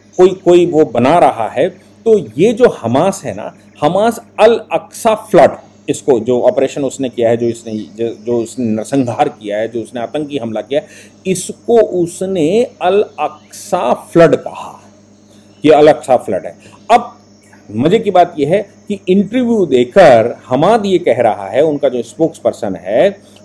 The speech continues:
वो लेबनान में बैठकर, एक चीज़ और घटना घटी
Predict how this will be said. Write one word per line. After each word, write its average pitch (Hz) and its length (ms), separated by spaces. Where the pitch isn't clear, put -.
वो 208 320
लेबनान 160 460
में 175 160
बैठकर, 120 460
एक 165 160
चीज़ 170 240
और 170 140
घटना 147 300
घटी 135 260